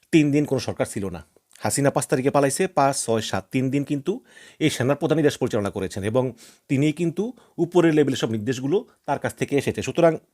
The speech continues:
তার একটা গ্রহণযোগ্যতা আছে এবং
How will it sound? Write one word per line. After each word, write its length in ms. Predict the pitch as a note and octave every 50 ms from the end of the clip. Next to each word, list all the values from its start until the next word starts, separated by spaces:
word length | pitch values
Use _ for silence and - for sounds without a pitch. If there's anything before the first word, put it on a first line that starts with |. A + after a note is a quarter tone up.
| _ _ _ _ _ _ _ _ _ _ _ -
তার 320 | - - - - - - D3
একটা 120 | - -
গ্রহণযোগ্যতা 500 | C3 D#3 F#3 F#3 E3 E3+ E3 F#3 - E3
আছে 200 | D#3 - - C3+ - _ _ _ _ - - - _ _ _ _ -
এবং 260 | D#3+ D#3 D3 E3+ D#3+